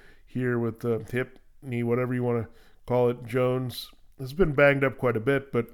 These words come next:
he's good to go. Mohamed Sanu is not looking like he'll play in this game, so you'll have to see how it goes. But Taylor Gabriel and, uh,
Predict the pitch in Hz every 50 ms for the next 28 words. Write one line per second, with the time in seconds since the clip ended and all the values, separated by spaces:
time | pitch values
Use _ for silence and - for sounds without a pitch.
0 | - - - - - _ _ - - _ - _ _ _ - - - _ - -
1 | - - - 139 135 127 - 131 127 117 110 - 139 147 147 147 143 143 165 180
2 | 175 156 - - 139 131 135 139 135 131 120 107 117 131 127 131 147 139 127 120
3 | 131 131 123 123 117 - 120 117 107 - 120 120 113 107 107 - - - 120 113
4 | 110 107 101 - - 110 107 101 - - - - - - - - - - - _
5 | - - 131 131 131 135 127 - - 127 123 131 - - - - 131 - 208 196
6 | 165 160 156 143 131 123 113 131 127 123 123 123 120 113 123 120 - 160 160 156
7 | 143 135 120 120 123 123 127 127 135 135 135 139 135 135 135 135 135 - _ 131
8 | 120 117 117 113 110 107 113 110 110